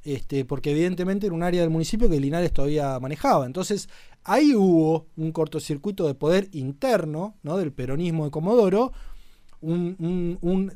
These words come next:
Otar ejerciendo el poder, desplazando gente y poniendo suya, digo que remite a sacarse padrinazgos de encima. O sea, para mí ese es el dato político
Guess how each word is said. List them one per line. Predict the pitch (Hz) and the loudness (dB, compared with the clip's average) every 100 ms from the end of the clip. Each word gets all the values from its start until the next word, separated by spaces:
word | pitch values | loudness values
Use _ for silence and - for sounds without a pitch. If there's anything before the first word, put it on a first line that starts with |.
| - | -6
Otar | 190 202 202 | 0 2 2
ejerciendo | 165 151 143 - 196 165 | 0 -4 -2 0 2 2
el | 139 | 4
poder, | 180 233 196 175 - - | 4 6 6 4 -4 -10
desplazando | 170 139 139 190 185 | -8 -6 -2 -2 -2
gente | - 202 185 | -2 -4 -2
y | 160 | -4
poniendo | 143 170 175 165 | -2 -4 -4 -4
suya, | 233 196 226 240 - - _ - | -4 -2 -2 -4 -6 -20 _ -10
digo | 170 233 208 | 0 2 2
que | 147 175 208 | 2 0 2
remite | 165 160 220 208 | 0 0 -2 0
a | 180 196 226 - _ _ | 2 2 0 -8 _ _
sacarse | - 143 180 175 165 | -8 -2 -2 -2 -2
padrinazgos | 143 143 180 165 135 | -2 0 0 0 0
de | 139 | -2
encima. | - 294 170 123 | 0 2 2 -4
O | 113 | -6
sea, | 147 123 | -6 -4
para | 135 165 | -2 0
mí | 247 - - | 0 -4 -4
ese | 254 180 | -4 -2
es | - | -4
el | 139 | -4
dato | 139 139 | -2 -4
político | 135 165 175 180 196 | -4 -4 -6 -4 -6